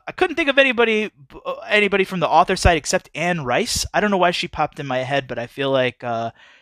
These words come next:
it'd be great to get an author in there. I feel like that's, uh, that'd be a solid way to go for next time. Um, overall, like the show, I thought it had some, some great qualities to it. It's, it's a fun one if you're sitting down to, to eat,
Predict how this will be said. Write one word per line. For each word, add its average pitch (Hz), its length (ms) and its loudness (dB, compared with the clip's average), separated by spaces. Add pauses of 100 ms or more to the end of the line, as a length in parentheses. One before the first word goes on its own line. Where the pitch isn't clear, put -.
(120)
it'd 156 100 -8
be 165 100 2
great 175 280 2
to 165 80 -4
get 160 100 -4
an 131 140 -4
author 131 400 -4
in 139 100 -6
there. 131 160 0
I 127 60 2
feel 123 180 -4
like 117 220 -4
that's, 117 320 -6
uh, 113 340 -4 (320)
that'd 135 160 -2
be 139 80 0
a 131 60 0
solid 127 340 2
way 127 160 -2
to 123 80 -4
go 127 380 -2 (340)
for 143 140 -8
next - 240 0
time. 175 400 2 (520)
Um, 170 320 6
overall, 226 600 4 (340)
like 190 240 0
the 208 60 -8
show, 220 340 2
I 208 60 2
thought 202 160 2
it 196 40 2
had 196 180 0
some, 180 200 -8
some 175 200 -10
great 175 240 -2
qualities 180 500 2
to 185 160 0
it. 180 80 0
It's, 165 160 -8
it's - 220 -10
a 160 40 -8
fun 165 300 -2
one 160 180 2
if 156 120 -6
you're 151 100 -4
sitting 151 260 -4
down 143 340 2
to, 131 460 0
to - 160 -12
eat, 160 220 -12